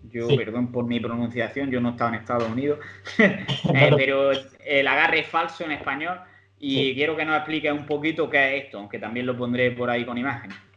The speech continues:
Speaker 2: Eh, vale, el agarre falso es una recomendación básica. Recomiendo que todo el mundo lo trabaje previamente.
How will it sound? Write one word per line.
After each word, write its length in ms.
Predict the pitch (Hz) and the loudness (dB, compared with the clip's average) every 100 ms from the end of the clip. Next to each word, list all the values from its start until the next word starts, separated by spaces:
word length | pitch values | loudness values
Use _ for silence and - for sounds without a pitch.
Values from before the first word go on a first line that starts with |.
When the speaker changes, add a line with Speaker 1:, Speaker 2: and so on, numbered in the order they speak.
| - - - _ _ _ _ | -10 -10 -10 _ _ _ _
Speaker 2:
Eh, 480 | 135 143 139 139 131 - | 4 6 8 6 4 0
vale, 340 | - 156 175 180 | 4 6 6 4
el 80 | 135 | 0
agarre 280 | 127 156 160 | 0 -2 -2
falso 760 | 190 185 - 196 196 - _ 143 | -4 -4 -2 -2 -4 -6 _ -4
es 380 | 139 143 139 - - - | 0 2 2 -2 -12 0
una 200 | 135 123 | 2 2
recomendación 640 | 123 123 117 117 123 107 | 0 -6 -6 -6 -6 -2
básica. 500 | 135 - - 196 - | 0 0 -2 -4 -6
Recomiendo 460 | 135 120 123 123 127 | -8 -8 -4 0 0
que 80 | 120 | 2
todo 220 | 127 123 | 0 0
el 60 | 120 | 0
mundo 180 | 123 120 | 0 0
lo 140 | 113 | 0
trabaje 560 | 110 110 120 123 110 107 | 2 2 2 2 0 0
previamente. 720 | 117 110 104 120 131 165 | -4 -2 -2 0 0 -2